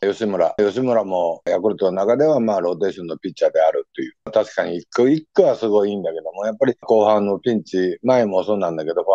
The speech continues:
アボール出して崩れるってパターンが多いピッチャーだなという印象がある。ハマったらなかなか打てない。フォークボール、カーブ、いろんなボールを投げれるってことで。中盤まではいい感じで投げてたかなと。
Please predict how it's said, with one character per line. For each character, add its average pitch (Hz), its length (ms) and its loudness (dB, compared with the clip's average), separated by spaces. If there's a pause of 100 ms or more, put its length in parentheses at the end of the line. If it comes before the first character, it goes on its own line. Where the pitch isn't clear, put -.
ア - 20 2
ボ 98 100 2
ー - 20 2
ル 90 80 0
出 87 180 2
し - 80 -18
て 120 140 0
崩 98 340 0
れ 95 60 4
る 85 120 -2
っ - 40 -20
て 85 120 -6
パ 90 140 0
タ 95 120 2
ー 90 60 0
ン 87 60 -10
が 82 100 0
多 104 140 4
い 87 80 -4
ピ 87 120 -20
ッ - 60 -20
チ - 80 -20
ャ 76 60 2
ー - 60 -14
だ 82 100 -2
な 98 240 0
と - 140 -12
い 80 80 -2
う 78 160 -4
印 107 240 0
象 104 100 4
が 92 140 4
あ 87 80 4
る。 90 80 0
ハ 101 100 -6
マ 113 120 2
っ 101 120 -6
た 120 80 4
ら 101 80 2
な 90 140 0
か 92 80 2
な 92 100 2
か 82 80 0
打 76 100 -2
て 80 140 -4
な 78 160 -4
い。 - 100 -10
フ 90 120 0
ォ - 20 -2
ー 76 60 -8
ク 90 80 -2
ボ 85 200 2
ー - 40 -2
ル、 76 240 -8
カ 87 220 2
ー - 20 -12
ブ、 - 180 -12 (140)
い 90 40 -2
ろ 87 120 -2
ん - 20 -4
な 85 80 0
ボ 85 120 0
ー - 20 4
ル 85 80 2
を 78 40 -2
投 82 120 -2
げ 85 100 0
れ 87 120 2
る 78 120 -6
っ - 20 -20
て - 80 -4
こ 69 140 -4
と 73 140 -2
で。 67 160 -6 (220)
中 117 200 4
盤 110 240 4
ま 107 160 4
で 127 100 4
は 147 300 2
い 110 120 -2
い - 40 -12
感 90 260 -4
じ 90 140 -8
で 135 220 4
投 95 100 -4
げ 95 140 -4
て - 100 -20
た 87 100 0
か - 120 0
な 95 180 2
と。 - 140 -12